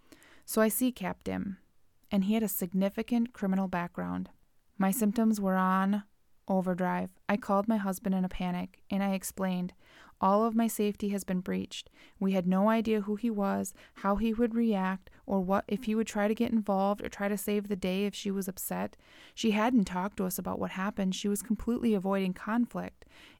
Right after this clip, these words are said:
And she, I was learning, has this approach of maybe inflating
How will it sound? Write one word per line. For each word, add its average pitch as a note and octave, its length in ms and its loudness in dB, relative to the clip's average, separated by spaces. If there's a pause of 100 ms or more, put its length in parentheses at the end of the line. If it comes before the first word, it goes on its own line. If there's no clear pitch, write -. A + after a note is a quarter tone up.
And G#3+ 180 2
she, A3+ 420 0 (480)
I A3 140 6
was A3 240 6
learning, A#3 480 8 (600)
has A#3+ 500 2 (400)
this A#3+ 220 2
approach C#4 400 0
of B3 200 -6 (220)
maybe B3+ 360 4
inflating A3 840 0